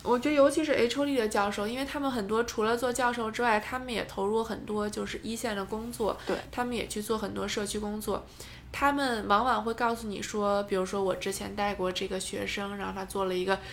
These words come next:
Speaker 1: 什么 project，然后他在这个，至少在 Nashville 他有一个什么样的这种，这种开展。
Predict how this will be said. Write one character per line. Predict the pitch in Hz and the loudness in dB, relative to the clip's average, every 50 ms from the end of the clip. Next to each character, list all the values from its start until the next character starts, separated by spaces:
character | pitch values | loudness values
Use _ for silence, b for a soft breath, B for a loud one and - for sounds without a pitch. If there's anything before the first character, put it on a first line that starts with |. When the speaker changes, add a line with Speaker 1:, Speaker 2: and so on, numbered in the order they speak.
| B B | B B
Speaker 1:
什 | - - 202 | -6 -4 -2
么 | 202 196 196 - | -2 -2 -2 -4
project， | - 233 226 226 226 - 214 190 185 180 180 - - - | -2 -2 0 0 0 0 0 2 2 0 -2 -4 -6 -8
然 | 190 190 | -6 -6
后 | 196 190 | -6 -6
他 | 196 202 | -6 -4
在 | 196 196 185 190 B B B B B B - | -2 -2 -2 -2 B B B B B B -2
这 | - 202 196 | 0 2 2
个， | 185 185 185 - - - - | 4 2 2 2 0 0 -2
至 | - 226 | 0 2
少 | 220 202 - - - | 4 4 4 2 0
在 | - - 208 202 | 2 2 2 4
Nashville | 202 208 208 208 214 220 - - 196 185 185 | 4 4 4 4 2 2 2 4 4 4 4
他 | 190 - 202 | 2 0 -2
有 | 185 - | 0 0
一 | 185 196 | 0 0
个 | 190 196 | -2 -2
什 | - - | -2 -4
么 | 180 175 185 | -2 -2 -2
样 | 190 185 185 180 | 0 0 0 0
的 | 175 175 - - B B B B B | -2 -4 -4 -6 B B B B B
这 | - - 190 | -6 -2 0
种， | 180 170 - - - 208 208 | 0 0 -2 -6 -10 -8 -2
这 | - 208 | 0 2
种 | 185 180 | 2 2
开 | 196 - - - 208 208 220 | -2 -4 -2 2 2 2 2
展。 | 208 214 - - | 2 0 0 -2